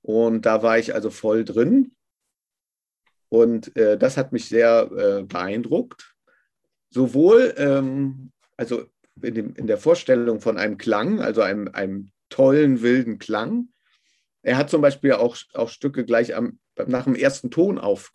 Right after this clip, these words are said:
aufgehört. Also, also das klingt, das, das klingt scheiße oder irgend sowas rief er dann. Und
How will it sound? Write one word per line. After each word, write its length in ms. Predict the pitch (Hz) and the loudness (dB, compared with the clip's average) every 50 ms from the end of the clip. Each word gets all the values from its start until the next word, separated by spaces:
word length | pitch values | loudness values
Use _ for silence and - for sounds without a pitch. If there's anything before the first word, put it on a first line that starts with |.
| _ - | _ -8
aufgehört. 640 | 175 - - - 101 87 90 90 85 76 - - _ _ _ _ _ _ _ _ _ _ _ _ _ _ _ _ _ _ _ | -8 -8 -6 -8 -8 -6 -4 -4 -4 -4 -6 -10 _ _ _ _ _ _ _ _ _ _ _ _ _ _ _ _ _ _ _
Also, 180 | - 98 98 98 | -8 -6 -4 -2
also 380 | 98 95 95 95 101 107 104 | -2 -4 -4 -6 -6 -8 -2
das 200 | 95 - - - | -2 -2 -2 -2
klingt, 240 | - - 226 226 - _ - - - | -6 -12 -12 -12 -14 _ -20 -4 -2
das, 140 | - 143 - | 0 0 0
das 160 | - - - | -2 -6 -8
klingt 380 | - - - - 127 117 - - | -8 -6 -6 -6 -6 -6 -6 -6
scheiße 560 | - - - - 139 131 151 143 - 131 113 | -4 -4 -2 0 2 2 2 2 2 0 0
oder 160 | 98 104 113 | 0 0 -2
irgend 140 | 104 123 120 | -2 -2 -4
sowas 240 | 120 110 113 110 - | -4 -4 -4 -2 -2
rief 160 | 135 151 147 | -2 0 2
er 80 | 170 170 | 0 0
dann. 220 | 180 202 254 240 - _ - - _ - _ _ _ - | 0 0 -2 -4 -8 _ -20 -20 _ -20 _ _ _ -4
Und 440 | - 131 131 135 135 135 139 135 135 | 0 4 4 6 6 6 4 2 0